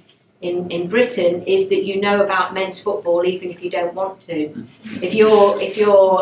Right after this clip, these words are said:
Speaker 1: um, you know, going to hospital in Leicester, you'll see the signs for Leicester City, you'll see little local boys and teams' names, and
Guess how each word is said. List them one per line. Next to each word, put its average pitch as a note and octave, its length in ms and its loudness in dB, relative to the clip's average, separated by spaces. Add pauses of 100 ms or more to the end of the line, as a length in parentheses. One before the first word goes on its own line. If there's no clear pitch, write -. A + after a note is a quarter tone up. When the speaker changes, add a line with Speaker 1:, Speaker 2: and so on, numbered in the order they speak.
Speaker 1:
um, F3+ 360 0
you F#3 80 -8
know, F3 140 -2
going F3+ 200 0
to - 80 -16
hospital F3 480 -6
in F3 120 -6
Leicester, F3+ 580 -10 (240)
you'll F#3 120 -6
see F#3+ 220 -2
the - 60 -4
signs F#3 380 -2
for - 100 -10
Leicester - 280 -8
City, F3 420 -6
you'll E3 200 -6
see E3 500 -6 (260)
little F3+ 440 -4
local E3+ 340 -2
boys E3+ 560 0
and E3 340 -6
teams' F3 380 -6
names, E3+ 320 -6
and E3 200 -10